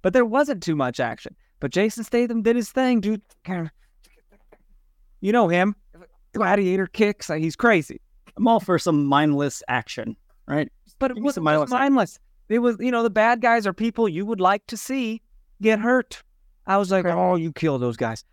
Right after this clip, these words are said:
Speaker 1: They're all, they're predatory. You kill 'em." So good.
Speaker 2: Huh.
Speaker 1: Yeah, check it out. I know you got the Movie Pass going on.
Speaker 2: Yeah. Did you ever see, uh, Iron Claw? The Iron Claw?
Speaker 1: Of course. Oh, yeah.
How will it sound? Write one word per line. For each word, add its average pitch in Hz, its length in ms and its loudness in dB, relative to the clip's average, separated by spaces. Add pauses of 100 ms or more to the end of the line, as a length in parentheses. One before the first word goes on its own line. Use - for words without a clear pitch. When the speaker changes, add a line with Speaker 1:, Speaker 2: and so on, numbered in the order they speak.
Speaker 1:
They're 151 260 0
all, 160 360 0
they're 151 120 -2
predatory. 120 520 -2
You 127 100 -2
kill 127 220 0
'em." 110 120 -8 (560)
So 143 240 -2
good. 123 200 -6 (600)
Speaker 2:
Huh. 233 120 -2 (720)
Speaker 1:
Yeah, 320 160 2
check 277 240 0
it 277 60 2
out. 262 240 2
I 180 60 -2
know 226 100 2
you 214 100 0
got 185 140 2
the 170 60 -6
Movie 180 240 2
Pass 143 300 0
going 139 240 -2
on. 151 220 -4 (420)
Speaker 2:
Yeah. 185 320 -2
Did 147 140 -6
you 240 60 6
ever 220 120 2
see, 226 280 0
uh, 151 260 2
Iron 156 300 2
Claw? 165 340 0 (720)
The - 80 -10
Iron 151 200 -2
Claw? 156 160 -8
Speaker 1:
Of - 20 -2
course. - 380 -4 (420)
Oh, 135 140 -2
yeah. 160 240 2